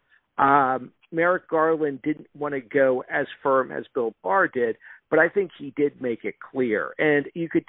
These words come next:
tell from the hearing he was, he generated a lot of Republican support. There's, there's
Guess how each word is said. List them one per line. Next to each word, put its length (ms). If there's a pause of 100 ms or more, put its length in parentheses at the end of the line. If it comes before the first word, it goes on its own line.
(100)
tell 420
from 140
the 140
hearing 300
he 140
was, 140 (380)
he 160
generated 480
a 40
lot 280
of 120
Republican 720
support. 380
There's, 220
there's 180